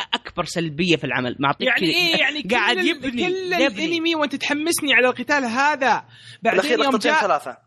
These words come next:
Speaker 2: بعدين يوم جاء القتال ما تعطيني الشيء اللي أنا يعني، أم، الشيء اللي أنت وعدتني فيه. أنت وعدتني في القتال هذا، يعني ليش؟ عيب
Speaker 3: رسميا
Speaker 2: والله.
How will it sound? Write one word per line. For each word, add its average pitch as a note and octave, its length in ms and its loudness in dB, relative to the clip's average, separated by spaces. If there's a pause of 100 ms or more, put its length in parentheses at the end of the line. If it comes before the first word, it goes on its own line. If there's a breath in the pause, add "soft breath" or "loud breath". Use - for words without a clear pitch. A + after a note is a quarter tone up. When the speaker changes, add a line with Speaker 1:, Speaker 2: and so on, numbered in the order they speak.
(760)
Speaker 2:
بعدين C4+ 340 0
يوم C#4+ 140 -2
جاء D#4 140 0
القتال B3+ 440 -4
ما B3+ 160 2
تعطيني C4 580 0
الشيء B3+ 340 0
اللي A#3+ 200 2
أنا A#3+ 240 4
يعني، G#3+ 320 2
أم، A3 320 -2
الشيء A3+ 420 2
اللي A3+ 160 0
أنت G#3+ 180 0
وعدتني G3 420 0
فيه. G#3+ 300 -2 (260 loud breath)
أنت G#3+ 160 0
وعدتني C#4+ 380 0
في - 60 -6
القتال B3 360 -4
هذا، A3 340 0
يعني F3 540 -4 (120)
ليش؟ - 640 -4 (240)
عيب A3 100 2
Speaker 3:
رسميا G3 420 2
Speaker 2:
والله. D3 160 -6